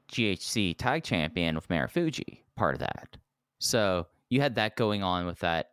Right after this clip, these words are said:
I just, this would be the year that I feel like would be, like, the real tell,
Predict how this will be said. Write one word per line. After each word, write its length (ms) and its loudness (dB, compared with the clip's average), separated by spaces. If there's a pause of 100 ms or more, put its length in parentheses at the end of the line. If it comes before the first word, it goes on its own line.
I 220 0
just, 500 -4 (840)
this 260 0
would 140 0
be 260 2
the 120 0
year 640 0
that 180 0
I 80 -2
feel 240 -2
like 180 -2
would 160 -8
be, 180 0
like, 200 -2
the 240 -2
real 240 2
tell, 520 -2